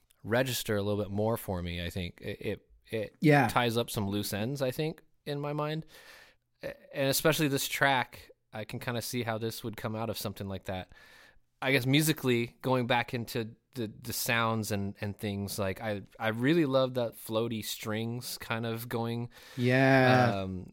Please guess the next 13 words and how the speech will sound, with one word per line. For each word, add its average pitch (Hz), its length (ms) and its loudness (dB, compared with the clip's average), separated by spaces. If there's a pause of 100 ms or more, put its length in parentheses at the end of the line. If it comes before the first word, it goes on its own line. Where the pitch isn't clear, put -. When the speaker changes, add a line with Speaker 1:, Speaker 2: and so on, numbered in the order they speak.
Speaker 1:
and, 117 120 -6
like, 110 240 -2
the, 113 260 -2
the 117 120 -6
acoustic 143 380 -2
guitar 127 600 2
and 101 160 -4
some 95 200 -10
bass, 113 560 -4
and 107 100 -6
then, 107 100 -6
like, 110 140 -8 (220)
dissonant 143 580 0